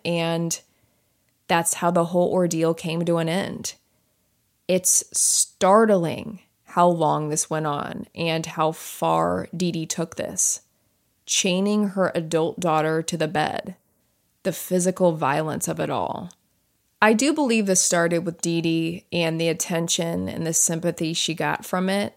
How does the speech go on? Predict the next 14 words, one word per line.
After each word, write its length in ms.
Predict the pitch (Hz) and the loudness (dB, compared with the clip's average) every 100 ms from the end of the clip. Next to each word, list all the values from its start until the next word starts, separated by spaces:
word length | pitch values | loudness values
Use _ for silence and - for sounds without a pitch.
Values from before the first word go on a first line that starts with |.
| _ | _
but 280 | 196 185 175 | -6 2 4
I 140 | 180 | 4
also 440 | - 202 247 285 269 | 2 0 0 0 0
think 420 | 190 175 175 - 175 | 0 -2 -2 -4 -2
it 80 | |
eventually 640 | 165 156 151 - - 170 165 | -2 -2 -4 -4 -2 -2 -2
turned 460 | - - 165 165 | -6 -4 -4 -2
into 880 | 160 165 160 - 165 160 160 160 165 - | -2 -2 -2 -2 -2 -2 -2 -2 -4 -4
a 480 | 160 165 165 160 160 - | 0 2 2 -2 -4 -8
profitable 800 | - - 151 175 180 180 185 185 | -18 -6 -2 -2 0 2 4 2
deal 320 | 175 165 190 202 | 2 2 2 2
for 160 | 165 | -4
Dee 160 | 127 135 | -4 -6
Dee. 340 | 135 - 185 | -6 -6 -12